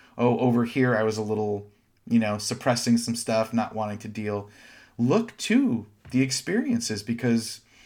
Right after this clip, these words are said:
in the Dharma, that's what gets us well. That's what lights the fires of compassion and gratitude and generosity, is having the courage to turn towards it. So as much as I acknowledge and honor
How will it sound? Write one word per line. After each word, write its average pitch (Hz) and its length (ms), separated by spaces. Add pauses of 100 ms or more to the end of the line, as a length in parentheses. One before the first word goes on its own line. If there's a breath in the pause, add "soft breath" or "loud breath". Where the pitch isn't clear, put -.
(200 soft breath)
in 139 140
the 143 60
Dharma, 139 440
that's 131 400
what 107 160
gets - 220
us - 160
well. 135 380
That's 123 340
what 107 200 (200 soft breath)
lights 117 340
the 107 100
fires 113 400
of 107 100
compassion 107 640
and 92 100
gratitude 113 580
and 98 100
generosity, 101 800 (400 loud breath)
is 156 160
having 156 280
the 180 80
courage 185 340
to - 100
turn 170 260
towards 233 380
it. - 180 (880)
So 147 180
as 131 100
much 139 300
as 120 100
I 113 140
acknowledge 101 520
and 98 80
honor 104 420